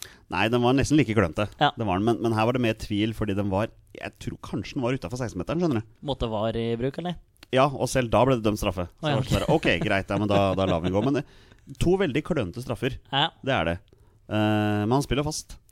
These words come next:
Speaker 2: Han gjør
Speaker 1: Han
Speaker 2: det.
Speaker 1: sp-, spiller jo regelmessig
Speaker 2: Ja.
Speaker 1: for, eh, det som akkurat nå er M L S sitt beste lag.
Speaker 2: Ja. Men,
Speaker 1: Så
Speaker 2: eh, landslagsplassen er langt, langt unna, eller?
Speaker 1: Ja, vi kan høre med Håkon her da. Kanskje han har noe inside information.
Speaker 2: <laughs> Eh, nummer tre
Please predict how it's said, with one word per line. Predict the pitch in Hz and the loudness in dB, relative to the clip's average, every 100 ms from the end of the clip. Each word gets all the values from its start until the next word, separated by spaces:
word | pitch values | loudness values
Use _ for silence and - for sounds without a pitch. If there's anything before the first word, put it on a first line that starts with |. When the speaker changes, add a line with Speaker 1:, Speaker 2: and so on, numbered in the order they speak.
| - | -12
Speaker 2:
Han | 127 | -6
gjør | 139 | -4
Speaker 1:
Han | 147 | -4
Speaker 2:
det. | |
Speaker 1:
sp-, | 123 | -8
spiller | 110 110 113 | -4 -2 -2
jo | 135 | -2
regelmessig | 98 85 85 - 117 | -2 -4 -6 -6 -4
Speaker 2:
Ja. | - 107 107 | -2 -4 -6
Speaker 1:
for, | - 104 101 | -4 -2 0
eh, | 104 98 | -2 -2
det | 95 | -2
som | 90 107 | -2 -4
akkurat | 95 95 | -4 -4
nå | 98 92 | -2 -2
er | 85 | -4
M | 87 | -4
L | 87 | -4
S | 80 | -6
sitt | 85 | -8
beste | 87 90 | -6 -6
lag. | 165 - - | -8 -10 -8
Speaker 2:
Ja. | 170 - _ _ - | -8 -10 _ _ -8
Men, | 147 | -4
Speaker 1:
Så | 147 143 | -2 -2
Speaker 2:
eh, | |
landslagsplassen | 127 113 131 123 - 139 - 143 | -2 -2 -4 -6 -4 -4 -4 -2
er | 123 123 | -2 0
langt, | 123 117 113 107 110 - _ | -2 -2 -2 -2 -4 -6 _
langt | 117 110 117 | -6 -4 -4
unna, | 104 113 | -4 -4
eller? | 131 - | -6 -6
Speaker 1:
Ja, | - 294 | -8 -6
vi | |
kan | 151 147 | -2 0
høre | 127 | 0
med | 117 | 2
Håkon | 110 95 104 107 | 0 0 0 0
her | 165 | 0
da. | 240 | -2
Kanskje | 151 123 | -2 0
han | 110 | 0
har | 98 | 0
noe | 101 98 95 98 123 | 0 -2 -4 -8 -10
inside | 107 92 92 | -6 0 2
information. | 90 101 101 | 4 2 2
Speaker 2:
<laughs> | - 196 127 165 165 139 170 139 170 143 160 - 165 147 160 - 208 262 160 170 131 - - - - - - | 2 4 4 4 4 4 4 2 2 0 -4 -4 -6 -6 -8 -10 -8 -6 -4 -6 -6 -10 -10 -10 -10 -6 6
Eh, | 185 196 196 190 190 185 | 10 12 10 8 8 8
nummer | 175 170 185 | 6 4 4
tre | - 170 170 | 4 4 4